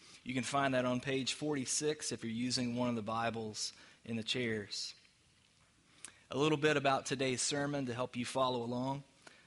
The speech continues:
Today I want to preach about being called as we look at the calling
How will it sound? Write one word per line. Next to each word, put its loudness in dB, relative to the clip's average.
Today 4
I 8
want 4
to 0
preach 2
about 4
being 2
called 2
as -2
we 0
look 2
at -6
the -6
calling 2